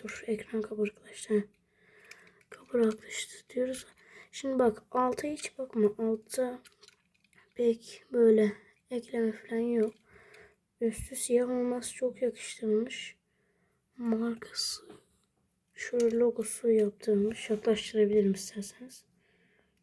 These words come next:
Şöyle çok yakınlaşıyor. Geri döndür. Heh. Şöyle detaylarına kadar şöyle yaklaştırabilirim altını şöyle. Ee,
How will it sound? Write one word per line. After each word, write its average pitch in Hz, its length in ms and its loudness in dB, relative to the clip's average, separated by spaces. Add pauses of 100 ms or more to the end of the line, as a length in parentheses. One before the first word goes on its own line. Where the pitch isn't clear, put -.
Şöyle 220 680 -2 (540)
çok 214 320 -2
yakınlaşıyor. 208 1040 -4 (1500)
Geri 214 260 0
döndür. 202 360 0
Heh. 214 120 2 (1160)
Şöyle 233 420 2
detaylarına 226 680 4
kadar 226 240 0
şöyle 220 300 0
yaklaştırabilirim 208 1120 4 (100)
altını 202 380 -4
şöyle. 196 600 -4 (1300)
Ee, 190 800 0